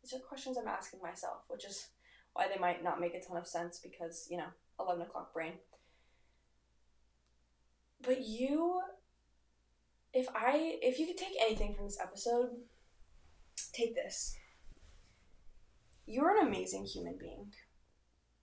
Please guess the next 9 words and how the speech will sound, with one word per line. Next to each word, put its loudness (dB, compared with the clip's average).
You 2
struggle. 6
I 12
struggle 4
just 8
as -2
the 0
next 0
person. -6